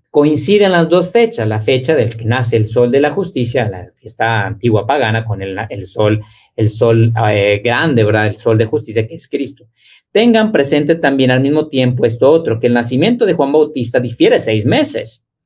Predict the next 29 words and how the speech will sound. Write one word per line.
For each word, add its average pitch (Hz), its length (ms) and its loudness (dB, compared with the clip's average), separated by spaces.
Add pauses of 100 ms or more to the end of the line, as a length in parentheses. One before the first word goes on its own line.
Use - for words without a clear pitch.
(260)
del 135 280 2
del 123 200 2
Señor. 160 500 0 (300)
En 160 160 2
efecto, 156 420 0
si 170 120 0
examinan 160 500 0
atentamente 147 640 0
la 117 120 2
fecha 143 300 0
del 117 140 4
nacimiento 160 540 0
de 117 100 2
Juan 127 200 -2
Bautista 151 440 -2
y 123 40 -2
la 120 120 2
del 151 140 2
Señor, 139 360 0 (220)
verán 123 480 -2 (160)
que - 320 -2
entre 190 440 2
ambas 135 440 0
hay 131 140 2
una 143 120 0
diferencia 113 440 0
de 101 60 -4
seis 98 240 -6
meses". - 420 -4